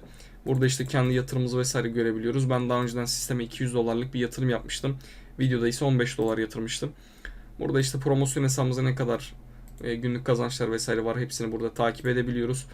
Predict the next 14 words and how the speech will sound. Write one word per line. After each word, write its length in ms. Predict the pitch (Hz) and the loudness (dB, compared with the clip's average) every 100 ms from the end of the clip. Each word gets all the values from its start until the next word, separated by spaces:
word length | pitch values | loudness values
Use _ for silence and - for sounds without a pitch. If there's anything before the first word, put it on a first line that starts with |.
| - - - - | -18 -18 -14 2
Basic'te 500 | 131 135 131 135 127 | 8 8 6 0 -2
işte 220 | - 127 | 0 -2
hangi 440 | 127 127 123 123 - | 0 2 2 -2 -4
vip'e 300 | 127 120 120 | -6 -2 2
dahil 220 | 117 117 | 4 4
oluyoruz, 360 | 113 117 117 117 | 2 -2 -2 -4
ne 140 | 117 | -4
kadar 240 | 127 117 117 | 0 0 0
günlük 320 | 117 113 - | -2 -2 0
kazancımız 540 | 117 113 113 117 113 | -2 0 -4 -6 -2
var 180 | 113 113 | -2 -2
vesaire 380 | 113 113 113 117 | -2 0 -2 -2
burada 180 | 113 113 | 0 2
görebiliyoruz. 760 | 120 120 123 127 120 127 131 | 2 2 2 2 0 0 -4